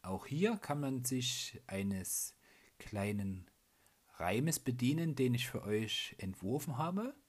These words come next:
Ihr könnt mir gern in den Kommentaren dazu schreiben, ob euch das hilft oder ob ihr es eher für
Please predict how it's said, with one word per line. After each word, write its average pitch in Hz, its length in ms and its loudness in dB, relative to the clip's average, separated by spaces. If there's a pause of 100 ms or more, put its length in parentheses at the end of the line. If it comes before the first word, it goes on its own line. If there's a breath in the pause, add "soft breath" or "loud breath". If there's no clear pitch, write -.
(960)
Ihr 107 120 -2
könnt 127 220 2
mir 117 120 4
gern 123 420 2 (800 loud breath)
in 113 360 0
den 104 360 -2
Kommentaren 127 640 4
dazu 120 280 2
schreiben, 120 400 0
ob 107 200 -4
euch 98 200 -2
das - 420 -2
hilft 135 720 0 (300)
oder 113 760 0
ob 104 120 -6
ihr 101 120 0
es 95 100 -6
eher 98 300 -2
für 90 480 -6